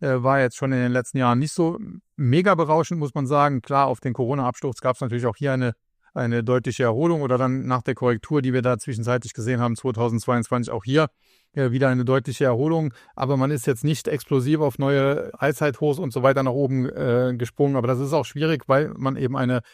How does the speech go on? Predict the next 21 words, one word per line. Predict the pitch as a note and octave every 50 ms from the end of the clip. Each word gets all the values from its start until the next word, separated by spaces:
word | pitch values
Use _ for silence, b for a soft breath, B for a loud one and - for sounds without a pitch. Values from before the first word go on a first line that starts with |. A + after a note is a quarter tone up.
| b b b b
anständige | - C#3 C3 - D#3 C#3+ C3 B2
Dividende | B2 A#2+ A#2+ B2 C3 C#3+ D#3 C#3
zahlt. | - - C#3 C3+ B2
Da | B2+
gibt's | A#2 B2+ A#2+ -
dann | C3+ B2+
immer | C3 B2+ B2
die | A#2 A#2+
Dividendenabschläge | A#2+ B2 A2+ A2 B2+ C3+ D3 C3+ B2+ B2+ - - - C3+ B2+ A#2+
und | C3 B2+ B2 A2+ - -
generell, | C#3+ C3+ C#3 C3 A#2+ B2+ B2 B2 A#2 - _ _ _ _ _ _
wie | - B2+
gesagt, | A#2 A#2 B2+ A#2 A2+ - -
äh, | B2+ A#2
Telekommunikationswerte, | G#2+ - C3+ C3 B2 C3+ B2+ B2 A#2+ A2+ A#2+ A2+ - C3 C3 C3 A#2 - C3+ B2 - A#2+
und | A#2 A2
das | A#2+ G#2+ -
gilt | - B2 B2
auch | B2 A2+
für | - - A#2+ G#2+
Verizon, | A2+ A2+ A2+ A2+ A2+ A#2+ A#2+ A2+ B2 A#2+